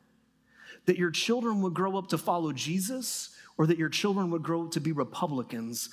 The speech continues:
And the man responded, "What's the difference?" Gospel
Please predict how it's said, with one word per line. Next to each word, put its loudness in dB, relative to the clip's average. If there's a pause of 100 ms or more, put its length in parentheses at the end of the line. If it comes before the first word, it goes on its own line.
(220)
And 0
the 0
man -2
responded, -4 (160)
"What's -4
the -6
difference?" -8 (4000)
Gospel 0